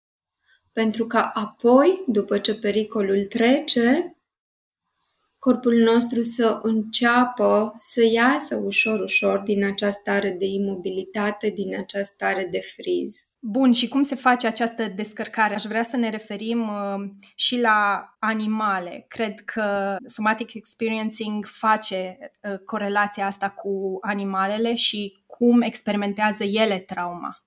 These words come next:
Speaker 1: Da, așa este. De fapt, uh, de fapt, în această metodă are la bază chiar studiul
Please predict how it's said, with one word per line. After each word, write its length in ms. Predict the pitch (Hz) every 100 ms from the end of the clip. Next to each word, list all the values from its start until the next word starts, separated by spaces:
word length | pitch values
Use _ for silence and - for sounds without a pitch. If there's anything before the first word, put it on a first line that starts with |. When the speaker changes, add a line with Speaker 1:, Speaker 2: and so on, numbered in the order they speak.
| 233
Speaker 1:
Da, 480 | 214 208 202 196 202 220
așa 180 | 214 220
este. 580 | 208 214 - 208 202 214 214 214 208
De 100 | 214
fapt, 420 | 220 214 - -
uh, 360 | 233 220 220 202
de 80 |
fapt, 300 | 214 220 220
în 300 | 226 220 214 214
această 460 | 208 208 214 233
metodă 960 | 226 214 214 226 233 226 208 202 208 226 254 - -
are 280 | 220 226
la 100 | 214
bază 400 | 202 202 214 208
chiar 260 | 214 220 208
studiul 1300 | - - - - 214 220 220 202 190 190 196 208